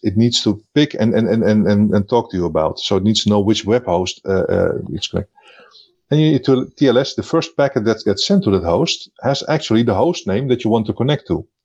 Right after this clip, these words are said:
So I can see, even though you have a, uh, encrypted connection,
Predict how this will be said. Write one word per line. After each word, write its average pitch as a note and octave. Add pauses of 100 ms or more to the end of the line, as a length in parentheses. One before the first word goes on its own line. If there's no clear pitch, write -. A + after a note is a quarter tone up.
(460)
So A2+
I G#2+ (160)
can E3+
see, -
even C#3
though A#2
you A2+
have A2+
a, G2 (100)
uh, G2
encrypted G2+
connection, C#3